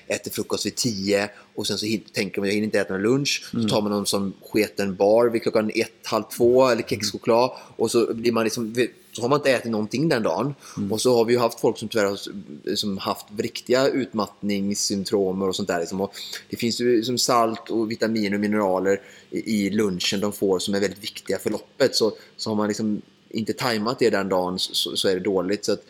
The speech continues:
Speaker 1: gå upp som ni gör en vanlig dag kanske, för att eran,
Speaker 2: Mm.
Speaker 1: eh, kemiska, alltså, biologiska klocka är ju van kanske gå upp sex, sju en vanlig jobbdag.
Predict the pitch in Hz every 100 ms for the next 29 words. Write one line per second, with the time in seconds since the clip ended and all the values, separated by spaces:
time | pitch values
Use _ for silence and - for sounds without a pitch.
0 | - - 110 135 139 - 127 123 117 110
1 | 107 107 101 98 120 101 104 101 104 104
2 | - - 104 101 104 104 101 - 113 107
3 | - - 110 104 107 110 107 101 110 107
4 | 98 - 104 123 - 110 156 - _ 113
5 | 117 104 101 110 113 107 135 - 147 143
6 | - 139 135 139 123 - 95 117 127 117
7 | 123 117 113 123